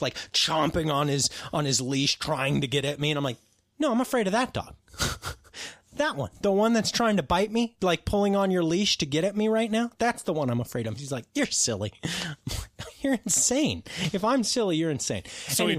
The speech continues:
Speaker 2: does actually use a leash now. That's,
Speaker 1: Yeah.
Speaker 2: that's progress.
Speaker 1: Yeah, I, I, yeah, I, I was the, the
Speaker 2: I loved when you described that, that story. You're like
Speaker 1: We'll get into it in the afterpod. W-,
Speaker 2: Yeah.
Speaker 1: remind me in the
Speaker 2: Oh,
Speaker 1: afterpod
Speaker 2: okay.
Speaker 1: to get
Speaker 2: All
Speaker 1: into
Speaker 2: right.
Speaker 1: that. Um, so,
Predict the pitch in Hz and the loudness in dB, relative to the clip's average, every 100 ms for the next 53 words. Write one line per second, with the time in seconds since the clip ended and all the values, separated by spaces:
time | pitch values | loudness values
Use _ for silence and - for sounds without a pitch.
0 | 165 156 156 156 151 139 147 131 131 233 | 0 0 0 0 0 2 0 0 0 0
1 | - 90 - _ _ - 131 185 160 151 | -2 -6 -12 _ _ -8 -2 0 0 -4
2 | - 240 104 107 123 160 175 147 156 151 | -8 -8 -8 -6 -4 0 2 2 -2 -4
3 | - 139 143 127 143 123 123 123 - - | -4 -2 -2 -2 -2 -2 -2 -4 -8 -4
4 | 127 135 127 110 120 107 - - 127 107 | -2 0 0 0 0 -2 -4 -10 -6 -4
5 | 104 101 - - 180 175 175 170 143 151 | -2 -2 -6 -2 -2 2 2 0 0 0
6 | 143 135 139 - 117 117 120 - - 135 | 0 0 -2 -2 -2 -2 -4 -6 -6 -4
7 | 113 - 117 113 117 120 117 107 - - | -2 -4 -2 0 0 0 -2 -4 -14 -4
8 | 156 226 226 202 180 175 160 143 135 139 | 0 2 2 2 2 2 2 2 2 -2
9 | - 110 95 147 165 170 175 190 262 233 | -4 -6 -2 -4 -2 -2 0 0 2 2
10 | 185 156 143 156 147 131 120 107 117 131 | 2 2 2 0 0 -2 -2 -2 -2 -2
11 | 123 101 92 87 - - - - - 135 | -2 -4 -6 -8 -16 -20 -20 -20 -6 -2
12 | 127 117 107 110 _ _ _ - - 175 | 0 0 -2 -6 _ _ _ -2 2 2
13 | 165 156 | 2 0